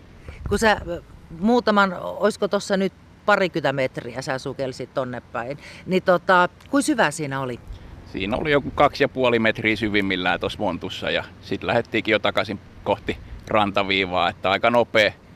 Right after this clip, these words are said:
Speaker 2: pulahus tonne.
Speaker 1: Osaatko sanoa yhtään, että missä kunnossa toi vesi on?
Speaker 2: No, vesi varmaan on ihan hyvässä kunnossa. Jonkun verran siinä on, niin kuin näkee, että siinä on vähän leväsaventumaa, mutta muuten varmaan ihan hyvässä kunnossa kuitenkin.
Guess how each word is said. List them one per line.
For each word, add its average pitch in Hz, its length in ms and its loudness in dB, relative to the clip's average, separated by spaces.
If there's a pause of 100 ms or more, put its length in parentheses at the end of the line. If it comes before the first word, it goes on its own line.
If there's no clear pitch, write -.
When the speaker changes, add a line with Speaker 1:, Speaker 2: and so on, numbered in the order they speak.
(280)
Speaker 2:
pulahus 104 460 0
tonne. 87 300 -4 (800)
Speaker 1:
Osaatko 277 300 0
sanoa 226 260 0
yhtään, 220 260 -2
että 208 100 -2
missä 254 200 -2
kunnossa 202 360 0
toi 220 200 -2
vesi 196 320 -2
on? 123 120 -8 (800)
Speaker 2:
No, - 140 -8 (140)
vesi 165 320 4
varmaan 143 460 4
on 147 200 2 (320)
ihan 147 240 4
hyvässä 156 380 4
kunnossa. 123 500 -2
Jonkun 123 340 2
verran 123 280 2
siinä 117 240 0
on, 113 100 2
niin 110 120 -2
kuin 107 160 -6 (180)
näkee, 113 320 2
että 101 120 0
siinä 107 140 -2
on 95 40 -4
vähän 104 200 2
leväsaventumaa, 92 840 0
mutta 80 220 -8
muuten 101 320 -6
varmaan 104 320 -2
ihan 104 160 -4
hyvässä - 340 -6
kunnossa - 300 -18
kuitenkin. - 420 -16